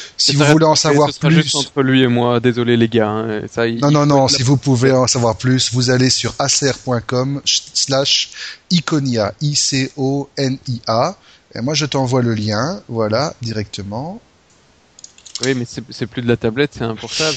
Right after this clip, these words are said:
Speaker 2: c'est un, un Windows seven avec
Speaker 1: C'est un
Speaker 2: un, un
Speaker 1: Windows
Speaker 2: i cinq.
Speaker 1: seven avec un i cinq, mais bon, le concept en lui-même est
Speaker 2: Faut voir
Speaker 1: assez
Speaker 2: si c'est pas
Speaker 1: sympa.
Speaker 2: trop lent pour taper, euh, sur le clavier. Mais l'avan-, le
Speaker 1: Non,
Speaker 2: gros
Speaker 1: justement.
Speaker 2: avantage pour eux, en fait,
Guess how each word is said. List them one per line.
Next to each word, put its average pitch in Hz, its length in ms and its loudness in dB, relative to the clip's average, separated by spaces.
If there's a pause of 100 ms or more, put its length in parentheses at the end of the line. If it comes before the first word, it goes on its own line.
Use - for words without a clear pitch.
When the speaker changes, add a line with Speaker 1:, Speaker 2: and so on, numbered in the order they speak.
Speaker 2:
c'est 123 80 -6
un, 117 320 -4
un 120 40 -6
Windows 123 300 -6
seven 131 680 -8
avec - 20 -
Speaker 1:
C'est 175 300 0
un 175 60 4
Speaker 2:
un, - 20 4
un 165 60 4
Speaker 1:
Windows 151 360 4
Speaker 2:
i - 20 4
cinq. 147 300 2
Speaker 1:
seven 156 640 2
avec 131 420 0
un 127 80 -2
i 123 160 -2
cinq, 170 680 -4
mais 135 180 -2
bon, 143 300 -4
le 135 160 0
concept 160 560 -4
en 160 80 -4
lui-même 151 580 -4 (840)
est 151 80 -2
Speaker 2:
Faut 147 60 -2
voir 151 120 2
Speaker 1:
assez 190 160 0
Speaker 2:
si - 60 -2
c'est 123 80 -4
pas 117 80 -4
Speaker 1:
sympa. 104 180 -6
Speaker 2:
trop 147 100 -4
lent 147 200 -2
pour 139 160 -16
taper, 123 380 -2
euh, 117 180 2
sur 117 160 -12
le 110 60 -8
clavier. 113 280 -2
Mais 127 100 -2
l'avan-, 147 200 2
le 151 80 -4
Speaker 1:
Non, 196 100 -2
Speaker 2:
gros 208 120 -4
Speaker 1:
justement. 151 360 -2
Speaker 2:
avantage 220 300 -2
pour 131 180 -8
eux, 180 60 -2
en 175 80 -8
fait, 151 240 -6